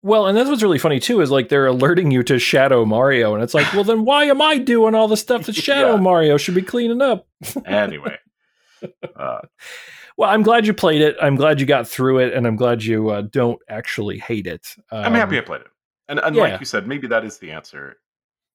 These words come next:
Speaker 2: Are you gonna deeply enjoy it? Maybe. Are you gonna have fun? <laughs> Maybe. Is it gonna, is it important?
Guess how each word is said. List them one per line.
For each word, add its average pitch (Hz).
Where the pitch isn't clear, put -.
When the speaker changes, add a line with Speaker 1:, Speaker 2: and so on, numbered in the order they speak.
Speaker 2:
Are 113
you 139
gonna 190
deeply 110
enjoy 104
it? 98
Maybe. 180
Are 143
you 156
gonna 156
have 143
fun? 135
<laughs> 185
Maybe. 143
Is 117
it 120
gonna, 131
is 135
it 139
important? 117